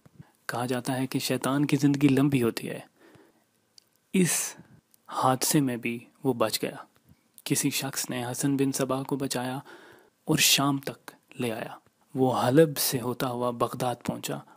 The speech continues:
और वहां उसने इस्फहान में एक हज़ार इक्यासी में अपना सफ़र बंद कर दिया। इस्फहान पहुंचने के बाद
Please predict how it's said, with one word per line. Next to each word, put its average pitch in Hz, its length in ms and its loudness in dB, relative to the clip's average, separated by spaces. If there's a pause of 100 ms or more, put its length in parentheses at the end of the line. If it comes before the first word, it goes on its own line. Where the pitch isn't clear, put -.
(100)
और 131 120 2
वहां 135 360 2
उसने 120 360 -6 (580)
इस्फहान 143 680 4
में 98 180 -6 (500)
एक 175 240 0
हज़ार 127 320 -2
इक्यासी 135 480 0
में 113 200 -8
अपना - 380 -6
सफ़र 120 440 -4 (200)
बंद 120 180 -2
कर 110 160 -8
दिया। - 260 -10 (480)
इस्फहान 156 480 2
पहुंचने 165 440 0
के 156 140 -6
बाद 139 300 -6